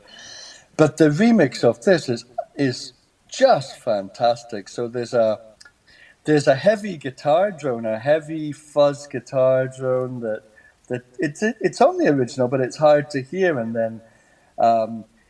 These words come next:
on the new mix, they've got the vocal spread in stereo. They've got some percussion spread in stereo, and then they, then they add these kind of, uh,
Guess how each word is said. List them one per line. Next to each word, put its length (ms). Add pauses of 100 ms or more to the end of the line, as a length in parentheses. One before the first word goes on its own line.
(540)
on 200
the 100
new 300
mix, 320
they've 200
got 220
the 80
vocal 480
spread 560
in 160
stereo. 720
They've 220
got 200
some 140
percussion 580
spread 420
in 160
stereo, 460
and 120
then 160
they, 200 (100)
then 220
they 120 (580)
add 500 (260)
these 360
kind 280
of, 180
uh, 240